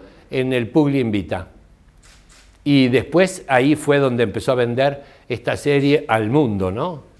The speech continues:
Bueno, y por este lado te paso rápido el asunto. Acá tenés un Peters, ahí tenés un Giacoia, allá tenés un Izaguirre, abajo tenés un Carlos Páez Vilaró.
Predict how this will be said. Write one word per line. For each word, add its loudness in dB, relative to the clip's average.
Bueno, 0
y -8
por 2
este 0
lado 4
te 2
paso 0
rápido 0
el -4
asunto. -4
Acá -2
tenés -6
un -6
Peters, 0
ahí -2
tenés -6
un -8
Giacoia, 0
allá 0
tenés -2
un -2
Izaguirre, -2
abajo -2
tenés -8
un -8
Carlos -2
Páez -4
Vilaró. 0